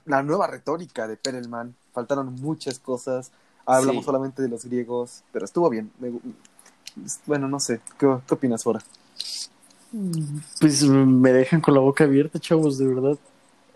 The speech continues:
Speaker 3: Son muy buenas conclusiones de, de ambos. Y yo creo que logran visibilizar ciertos, eh, problemas que existen, eh, y generar,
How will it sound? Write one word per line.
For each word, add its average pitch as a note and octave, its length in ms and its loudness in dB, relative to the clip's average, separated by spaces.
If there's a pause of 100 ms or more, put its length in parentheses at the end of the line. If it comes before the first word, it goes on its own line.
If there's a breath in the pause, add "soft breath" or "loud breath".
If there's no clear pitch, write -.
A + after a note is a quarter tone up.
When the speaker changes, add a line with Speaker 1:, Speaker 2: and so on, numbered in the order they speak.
(320)
Speaker 3:
Son C3+ 500 -2
muy D3+ 180 2
buenas D3+ 300 0
conclusiones B2+ 680 -6
de, A#2+ 440 -2 (180)
de B2 140 0
ambos. D#3+ 440 -4 (460 loud breath)
Y C#3 100 -4
yo C3+ 140 4
creo D3 180 -4
que C3+ 160 2
logran D3 720 2
visibilizar D3 680 -4
ciertos, C#3+ 520 -6 (320 loud breath)
eh, C3+ 800 0 (100)
problemas C#3 600 0
que C3+ 120 -4
existen, B2+ 640 -4 (640 soft breath)
eh, C3+ 720 -4 (540)
y G#3+ 100 4
generar, D3 500 0